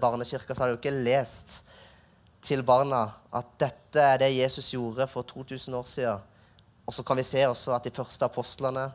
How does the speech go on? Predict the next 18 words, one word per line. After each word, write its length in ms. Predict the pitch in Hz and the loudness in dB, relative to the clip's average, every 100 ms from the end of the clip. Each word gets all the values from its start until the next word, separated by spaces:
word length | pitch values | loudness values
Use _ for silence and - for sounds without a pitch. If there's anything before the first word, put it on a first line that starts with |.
| _ _ 117 | _ _ -10
de 80 | |
første 320 | 131 120 - - | -6 -6 -8 -10
kristne 400 | 117 - 131 117 | -8 -6 -6 -4
også 160 | 135 | -4
gjorde 300 | 123 117 123 | -4 -4 -4
det, 40 | 131 - - _ | -6 -12 -20 _
og 80 | 110 | -8
de 80 | 110 | -2
ble 160 | 135 156 | 0 0
faktisk 320 | 180 - - 180 | -2 -8 -6 -6
helbredet. 340 | 147 160 240 - _ _ _ _ _ _ _ _ _ _ _ _ _ _ _ _ _ _ _ _ _ | -4 -4 -6 -10 _ _ _ _ _ _ _ _ _ _ _ _ _ _ _ _ _ _ _ _ _
Og 80 | 131 | -6
så 80 | 156 | -4
stopper 320 | 143 - 151 | -4 -6 -6
det 80 | - | -2
ikke 120 | 123 | 2
der 200 | 165 127 | 2 2
egentlig. 320 | 110 107 98 | -4 -6 -12